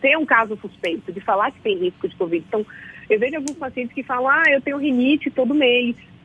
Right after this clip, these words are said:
e nesse mês eu tô com rinite de novo, é normal, não é coronavírus", assim, tenta negar. E muitas vezes, e alguns pacientes desses a gente faz o teste, confirma, mas assim, com certeza outros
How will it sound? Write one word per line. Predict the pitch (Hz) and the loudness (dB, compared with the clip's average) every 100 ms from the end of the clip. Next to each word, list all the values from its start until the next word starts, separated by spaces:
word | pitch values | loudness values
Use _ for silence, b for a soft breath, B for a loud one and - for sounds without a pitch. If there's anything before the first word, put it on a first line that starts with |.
| - - | -20 -16
e | - | -4
nesse | 269 277 277 | -2 0 2
mês | 269 | 2
eu | 294 | 2
tô | 285 | -2
com | 277 | -2
rinite | 277 277 277 277 | 0 2 2 2
de | 285 | 2
novo, | 254 240 285 294 269 240 247 | 2 2 2 0 -2 0 0
é | 254 | 2
normal, | 277 254 233 240 277 277 262 254 240 B B | -2 -2 0 4 4 4 2 0 -6 B B
não | 254 269 | -2 0
é | 269 | 0
coronavírus", | 294 262 262 247 208 226 269 262 254 247 | 0 0 2 0 2 2 4 2 2 0
assim, | 269 269 | 0 0
tenta | 240 320 370 | 0 0 2
negar. | 349 370 254 226 247 | 2 4 4 4 2
E | |
muitas | 302 339 381 | -4 -2 -4
vezes, | 269 285 381 320 247 - - | 0 0 0 -4 -10 -12 -4
e | 269 | -2
alguns | 247 330 | 0 -2
pacientes | - 339 262 214 | -2 -4 -4 0
desses | 220 226 | 0 0
a | 240 | -4
gente | 240 254 - | -6 -6 -4
faz | 220 233 339 | 0 0 0
o | |
teste, | - 214 220 - | 0 -2 -2 -6
confirma, | 240 - 269 359 | -8 -2 0 2
mas | 349 415 | 2 0
assim, | 415 339 269 | 0 -2 0
com | 359 | -2
certeza | 523 480 - 330 294 | -2 -6 -2 0 2
outros | 240 285 - 277 | 2 2 -2 -8